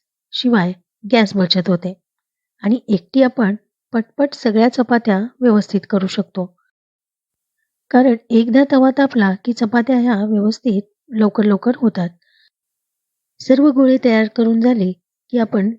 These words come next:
अशाच पद्धतीने परत एकदा सगळ्या गोळ्यांना आपण लाटून घेऊन तेल लावून घडी करून घ्यायची आहेत. आपण रोज चपात्या जसे बनवतो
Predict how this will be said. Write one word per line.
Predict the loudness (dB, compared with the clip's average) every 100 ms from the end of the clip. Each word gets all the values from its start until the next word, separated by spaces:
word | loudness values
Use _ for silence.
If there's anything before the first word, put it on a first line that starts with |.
| -6
अशाच | -2 0 0
पद्धतीने | -2 0 2 2 0 0 -4 _
परत | 0 2 2
एकदा | -2 -2 -2 -2 -6
सगळ्या | -6 0 0 0 -6 _ _ _ -6
गोळ्यांना | 2 2 4 2 0
आपण | 0 -2 -4 -8 _ _ _ -4
लाटून | -2 0 0 2
घेऊन | 2 0 -2 _ _ _ _ _ _ _ _ -6
तेल | -4
लावून | -4 -6 -6 -6
घडी | -4 -4
करून | -2 -4 -6
घ्यायची | -6 -6 -6 -8
आहेत. | -8 -10 _ _ _ _ _
आपण | -10 -8
रोज | -4 -6
चपात्या | -6 -10 -8 -6 -6
जसे | -6 -6 -6
बनवतो | -4 -6 -6 -8